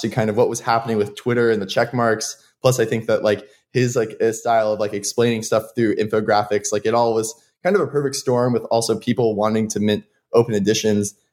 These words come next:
And then I think he just kept building on it and just added more and more mechanics. I think actually, um, you know,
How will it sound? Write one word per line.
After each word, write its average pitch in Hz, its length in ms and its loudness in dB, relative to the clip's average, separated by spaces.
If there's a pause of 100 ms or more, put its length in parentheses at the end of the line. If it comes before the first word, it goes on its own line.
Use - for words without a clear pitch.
(160)
And 135 100 0
then 175 80 2
I 233 80 2
think 226 180 -2
he 190 60 -2
just 147 220 -4
kept - 320 -2
building 117 340 0
on 170 180 2
it 196 120 0
and 127 100 0
just 120 220 -2
added 123 300 2
more 117 260 0
and 120 100 0
more 113 160 0
mechanics. 110 640 0
I - 40 0
think 156 140 0
actually, 131 540 0 (320)
um, 113 460 0
you 110 80 -2
know, 101 180 0